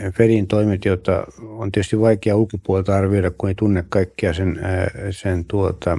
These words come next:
mistä ei ole kaikkia sitä informaatiota, mikä, mikä heillä on käytettävissä, kun ratkaisut tekivät, äh, Silicon Valley Bankin osalta esimerkiksi ja sitten erilaisten muiden tukitoimien osalta.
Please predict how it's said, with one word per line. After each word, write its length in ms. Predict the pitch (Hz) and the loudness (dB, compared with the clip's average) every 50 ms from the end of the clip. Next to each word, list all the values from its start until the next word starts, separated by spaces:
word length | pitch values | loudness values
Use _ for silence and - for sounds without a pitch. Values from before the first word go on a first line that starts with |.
| - - - | -4 -10 -16
mistä 460 | 113 101 104 101 98 - - - - | -14 -10 -8 -6 -6 -6 -4 -4 -2
ei 160 | - 98 104 | 0 0 0
ole 100 | 104 101 98 | 0 0 0
kaikkia 280 | - 104 95 - - 98 | 0 -2 0 0 -2 0
sitä 120 | - 101 | 2 2
informaatiota, 640 | 107 110 92 - 98 101 98 90 87 92 90 90 90 | 2 2 2 2 0 2 2 2 2 2 2 2 2
mikä, 280 | 90 92 92 - 92 87 | 2 2 2 2 2 2
mikä 280 | 92 92 - 101 95 | 2 0 2 2 2
heillä 280 | 80 92 101 98 98 95 | 2 4 4 4 4 2
on 100 | 87 90 | 2 2
käytettävissä, 540 | - 98 95 92 - - 87 87 82 - - | 2 2 0 0 -2 -4 -4 -4 -4 -6 -4
kun 140 | - 104 98 | -2 0 0
ratkaisut 380 | 98 98 - - - 95 95 | 0 0 -2 -6 -8 -8 -4
tekivät, 420 | - - 92 - 101 92 87 82 - _ _ - - - - _ _ _ _ _ _ _ _ _ _ _ 117 | -2 -4 0 2 2 2 2 0 -4 _ _ -20 -20 -20 -20 _ _ _ _ _ _ _ _ _ _ _ -4
äh, 60 | 107 101 98 92 | -2 0 0 0
Silicon 440 | 87 - - 113 107 98 - 98 95 | -2 2 2 2 2 4 2 2 2
Valley 240 | 92 90 90 92 85 - - - - | 2 2 2 0 0 -4 -8 -10 -2
Bankin 340 | 95 98 95 95 90 95 92 | 2 2 2 4 2 2 0
osalta 340 | 90 80 98 92 87 - 87 | 2 2 0 2 2 2 0
esimerkiksi 720 | 87 90 98 98 92 90 90 - 101 98 95 - - 101 | 2 2 2 2 2 2 2 0 -2 -2 -2 -2 -2 0
ja 120 | 98 92 85 | 0 2 0
sitten 300 | 92 90 - - 95 95 | -2 -4 -2 -2 -2 0
erilaisten 400 | 92 95 95 90 - - 104 101 | 2 2 2 0 0 0 0 2
muiden 380 | 104 107 95 - - 95 90 | 2 2 0 0 0 0 0
tukitoimien 640 | 85 104 101 104 101 - - 92 90 90 90 90 90 | 0 -2 -2 -2 0 2 2 2 2 2 2 0 0
osalta. 420 | 87 92 92 90 90 - 82 | 2 2 2 0 2 0 -4